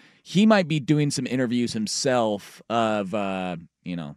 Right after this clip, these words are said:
some thr-, uh, two-star, three-star interviews, you know, the ones that we wanna put on the podcast. If you wanna listen to the right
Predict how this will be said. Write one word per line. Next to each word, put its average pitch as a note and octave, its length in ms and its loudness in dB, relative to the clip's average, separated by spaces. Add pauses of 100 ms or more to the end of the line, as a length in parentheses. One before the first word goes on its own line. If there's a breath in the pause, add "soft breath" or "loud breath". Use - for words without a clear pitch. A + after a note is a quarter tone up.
(120)
some E2 560 -12
thr-, G2+ 320 -10
uh, F2+ 340 -8
two-star, F#2 460 -6
three-star E2+ 440 -10
interviews, C2 560 -14
you - 60 -18
know, - 260 -18
the C#2+ 220 -14
ones G2+ 240 -6
that A2 140 -4
we A2 80 -6
wanna G#2+ 160 -4
put B2 200 -6
on G#2 120 -6
the G2 60 -10
podcast. F#2+ 680 -10 (240 soft breath)
If - 80 -14
you A#2 80 -4
wanna A#2 160 -2
listen A2 300 -4
to G#2+ 140 -6
the G2+ 360 -4 (680)
right B2+ 420 -2